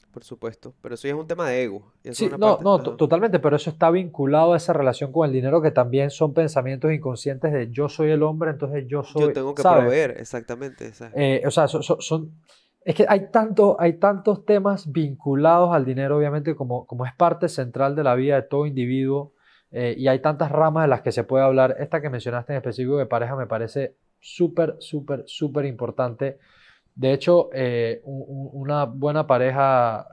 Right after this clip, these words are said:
Speaker 2: de, de casados, amigos míos de toda la vida, nos comentaban que cuando fueron a hacer su curso de, eh,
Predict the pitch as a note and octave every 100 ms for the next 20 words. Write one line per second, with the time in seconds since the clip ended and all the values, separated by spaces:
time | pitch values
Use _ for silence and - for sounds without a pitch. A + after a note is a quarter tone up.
0 | - A2+ A2+ G#2+ A2 G#2+ - A2 D3+ C#3+
1 | C3+ C3 - A2+ B2+ B2 C3 B2+ A#2 B2+
2 | B2+ A#2+ B2 B2+ C3 _ _ _ _ -
3 | C#3 C3 B2+ C#3 D#3 D#3 D#3 D#3+ D#3 -
4 | _ C#3 B2+ C#3+ D#3 C#3+ D3+ C#3+ E3 D#3+
5 | E3 D#3 E3 D3+ C3+ B2 A#2 A2 G#2+ G#2+
6 | G#2+ A2+ G#2+ G#2